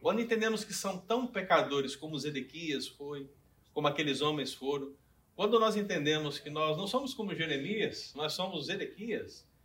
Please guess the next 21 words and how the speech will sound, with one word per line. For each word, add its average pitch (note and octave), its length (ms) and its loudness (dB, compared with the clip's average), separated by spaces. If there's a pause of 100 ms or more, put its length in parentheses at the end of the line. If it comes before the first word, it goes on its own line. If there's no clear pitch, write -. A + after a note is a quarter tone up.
(160)
quando G3+ 220 -2
entendemos A3 400 0
esse G3 160 -2
peso F3+ 400 -2
do D3+ 100 -8
pecado, E3 640 4 (540)
o - 80 -12
que F#3+ 120 -6
vamos G#3+ 220 0
compreender G3 460 0
é A3 80 4
que F3+ 160 -4
se F#3 160 -2
formos A#3 480 8
salvos, F3 560 6
irmão, F#2+ 200 -8
se - 140 -2
arrependermos F#3 880 8
dos C3 120 -8
nossos C#3+ 280 10
pecados, D#3 800 12